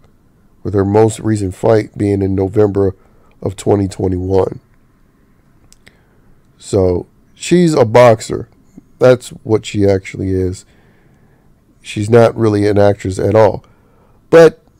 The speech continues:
here's one of the main reasons why they cast her. Apparently, she is a motivational speaker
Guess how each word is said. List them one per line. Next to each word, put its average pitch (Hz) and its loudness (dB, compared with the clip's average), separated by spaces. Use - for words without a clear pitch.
here's 156 4
one 139 6
of 123 2
the 123 4
main 117 4
reasons 107 -4
why 95 0
they 101 -2
cast 117 -2
her. - -10
Apparently, 139 4
she - -6
is 107 -2
a 98 -2
motivational 160 0
speaker 147 -2